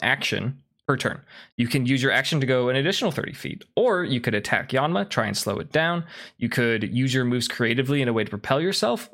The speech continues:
or create some other sort of effect. Um, Yanma will start out slow with these weights, but it does have the speed boost ability, so every turn it will be getting faster and faster. So you'll have to make quick ground while you're ahead.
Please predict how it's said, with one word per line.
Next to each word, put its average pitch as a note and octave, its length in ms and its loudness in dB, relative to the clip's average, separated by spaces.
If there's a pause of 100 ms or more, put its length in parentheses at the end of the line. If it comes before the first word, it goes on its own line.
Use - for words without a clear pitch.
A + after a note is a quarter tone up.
or A#2 300 2
create A2 360 -2
some G#2 180 -2
other G#2+ 180 2
sort G#2+ 180 -2
of G#2 60 -4
effect. D3+ 400 -2 (360)
Um, A2 340 0
Yanma E3+ 720 2
will A#2+ 200 2
start F3 320 2
out D#3 160 0
slow C3+ 280 2
with A2 180 -2
these A2 180 0
weights, G#2 320 0
but A2 180 0
it F#2 120 -2
does A#2 200 0
have A2+ 220 -2
the C3+ 80 -8
speed A#2+ 500 0
boost A#2+ 340 0
ability, A2+ 420 0
so - 180 0
every A2+ 240 2
turn A#2+ 200 2
it F#2 80 2
will A2+ 120 0
be A2+ 100 0
getting G#2+ 220 0
faster A2 440 -2
and G#2+ 140 -2
faster. - 480 -4 (440)
So G2+ 180 -2
you'll G#2+ 200 -2
have A#2+ 200 0
to A#2 400 0 (300)
make A2+ 220 -2
quick G#3 180 0
ground D#3 440 2 (480)
while A2+ 240 0
you're G#2 140 2
ahead. A2 420 -2